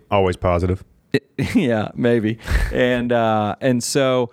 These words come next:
Speaker 2: I will find myself walking around sometimes with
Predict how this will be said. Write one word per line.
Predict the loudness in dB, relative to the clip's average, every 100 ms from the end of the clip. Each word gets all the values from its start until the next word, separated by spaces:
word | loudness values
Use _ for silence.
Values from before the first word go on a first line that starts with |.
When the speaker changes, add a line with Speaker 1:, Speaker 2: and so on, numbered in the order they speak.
| -12 -20 -20 _ _ _ _ _ _ _ _ _
Speaker 2:
I | -2 0
will | 0 0
find | 0 -2 0
myself | -2 0 -2 0
walking | -2 0 -2
around | 0 0 0 -2
sometimes | -2 -2 0 0 0 0 0 -2 -4 -4
with | -4 -2 0 0 -4 -10 -20